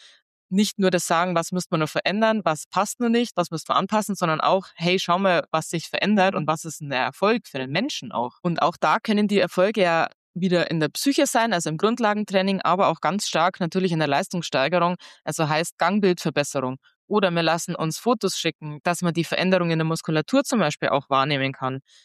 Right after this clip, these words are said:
Also ich mache ein Foto von vor acht Wochen und dann nach vier Wochen oder jetzt nach acht Wochen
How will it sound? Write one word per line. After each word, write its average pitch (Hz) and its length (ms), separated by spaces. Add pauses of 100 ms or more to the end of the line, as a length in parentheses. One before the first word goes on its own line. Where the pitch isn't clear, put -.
(180)
Also 151 220
ich 147 100
mache 160 160
ein 160 60
Foto 185 260
von 160 240
vor - 160
acht - 200
Wochen 208 280
und 160 180
dann 147 100
nach 156 100
vier 214 200
Wochen 196 260
oder 151 360
jetzt - 240
nach 135 140
acht - 260
Wochen 196 320